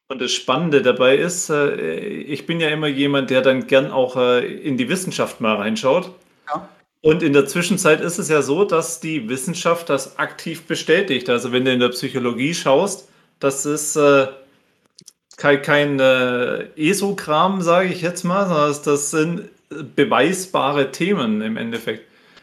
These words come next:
Speaker 1: Kennt jeder von sich selbst, die Story, die immer kommt, äh, du kaufst dir ein neues Auto und plötzlich fahren alle mit diesem Auto rum.
Speaker 2: Genau.
Speaker 1: Das ist kein Zufall. Das, äh, die, die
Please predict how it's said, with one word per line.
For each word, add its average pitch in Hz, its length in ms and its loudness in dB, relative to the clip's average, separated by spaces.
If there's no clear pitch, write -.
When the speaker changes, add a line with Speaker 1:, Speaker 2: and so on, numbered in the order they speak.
Speaker 1:
Kennt 143 260 2
jeder 156 200 6
von 147 200 2
sich 131 200 -2
selbst, 180 340 4
die 143 60 -2
Story, 147 340 2
die 143 100 0
immer 127 180 -2
kommt, 180 460 -2
äh, 147 260 2
du 139 100 -4
kaufst 151 380 2
dir 139 80 4
ein 131 60 2
neues 120 260 0
Auto 175 320 2
und 147 100 0
plötzlich 139 320 0
fahren 147 180 -2
alle 135 200 4
mit 131 140 -2
diesem 120 220 -4
Auto 131 280 2
rum. 101 260 -2
Speaker 2:
Genau. 165 140 2
Speaker 1:
Das - 180 -6
ist 143 240 -6
kein 143 240 0
Zufall. 135 500 -2
Das, 110 280 -8
äh, 120 300 2
die, 147 200 0
die 147 680 2